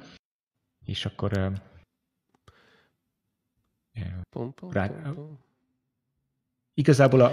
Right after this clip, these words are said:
Speaker 1: a, a Gimlet most csak egy, egy, egy rövid bemutató, annyi lesz, hogy, hogy az összes dolog, amit föl kéne telepíteni a clusterre, azt elvileg a Gimlet felrakja
Speaker 2: Mhm.
Speaker 1: neked. Hogyha ismered a Kubernetes egy kicsit, akkor olyan komponensek, hogy ingress controller,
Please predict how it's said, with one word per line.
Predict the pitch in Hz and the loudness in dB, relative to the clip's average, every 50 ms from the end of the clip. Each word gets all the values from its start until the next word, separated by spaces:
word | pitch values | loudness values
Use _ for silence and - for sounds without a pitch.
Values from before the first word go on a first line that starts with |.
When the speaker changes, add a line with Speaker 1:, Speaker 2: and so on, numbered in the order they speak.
| 139 123 | 2 0
Speaker 1:
a, | 131 - - 160 - 165 | -2 -2 -6 -6 -2 0
a | 127 | 2
Gimlet | 107 - 156 156 151 147 135 123 - - - 196 190 185 - 175 - - _ | 4 6 6 8 8 8 6 6 4 0 -8 -10 -12 -12 -14 -14 -16 -18 _
most | - 165 147 131 123 - - | -8 -4 0 0 0 0 2
csak | - - | 2 2
egy, | 113 110 151 | 2 2 2
egy, | 135 113 - | 0 0 0
egy | - 110 117 | 2 2 2
rövid | 123 123 107 117 107 - - - - - - - _ _ _ _ _ _ _ _ | 2 4 4 2 0 0 -4 -12 -20 -20 -20 -20 _ _ _ _ _ _ _ _
bemutató, | - 113 113 117 120 120 110 120 113 113 - 110 107 110 - - - | -4 0 2 2 2 4 2 2 2 2 2 2 0 0 -2 -4 -2
annyi | 127 120 117 110 107 | 0 2 2 2 4
lesz, | 110 107 107 - - | 2 2 0 0 -2
hogy, | 107 104 98 - - - - - - - _ _ _ | -2 -2 -2 -4 -8 -14 -20 -20 -20 -20 _ _ _
hogy | - 101 101 | -4 0 2
az | 120 | 4
összes | 120 - - 123 104 | 4 4 4 4 4
dolog, | - 117 110 104 | 4 4 4 4
amit | 101 101 - | 4 2 0
föl | - - 107 | 2 2 2
kéne | 101 - 104 98 | 2 2 -2 -2
telepíteni | 92 - 98 95 92 104 92 - 98 92 | -2 -2 -2 -2 -2 -2 -4 -4 -4 -6
a | 90 - | -4 0
clusterre, | - 127 127 123 - - 107 104 95 95 95 | 2 2 2 2 2 0 0 0 2 0 -2
azt | 92 90 - | -2 -4 -4
elvileg | - 101 98 98 90 90 90 87 - | -4 -2 -2 -2 -2 -4 -4 -4 -6
a | 90 | -6
Gimlet | - 92 90 87 85 87 - | -4 -4 -4 -4 -6 -8 -10
felrakja | - - - - 98 98 101 101 95 123 - 98 90 | -14 -10 -6 -2 0 2 2 2 0 0 0 0 0
Speaker 2:
Mhm. | 90 | 0
Speaker 1:
neked. | 90 90 - 87 87 85 - - - - - - - _ _ _ _ | -2 -2 -4 -6 -8 -8 -8 -12 -18 -20 -20 -20 -20 _ _ _ _
Hogyha | - 95 - - 104 101 | -6 -6 -4 -2 -2 0
ismered | 107 - - 110 101 101 98 | 0 0 0 0 0 0 0
a | 98 - | -2 -2
Kubernetes | - 113 92 101 101 98 92 95 90 - | -2 -2 -2 0 0 -2 -2 -4 -6 -6
egy | 92 | -6
kicsit, | - - 104 - - - - | -4 -4 -4 -4 -6 -8 -8
akkor | 92 - - 95 | -8 -8 -6 -6
olyan | 95 95 95 | -4 -4 -6
komponensek, | 90 - 95 90 85 - 92 87 85 85 - 90 | -6 -6 -6 -6 -6 -6 -8 -8 -8 -8 -10 -10
hogy | - 82 82 | -10 -10 -10
ingress | 87 87 - 90 87 - | -10 -8 -8 -8 -10 -8
controller, | - 95 92 87 - 87 85 85 85 85 82 82 85 - | -10 -10 -10 -10 -10 -10 -10 -8 -8 -8 -8 -8 -10 -12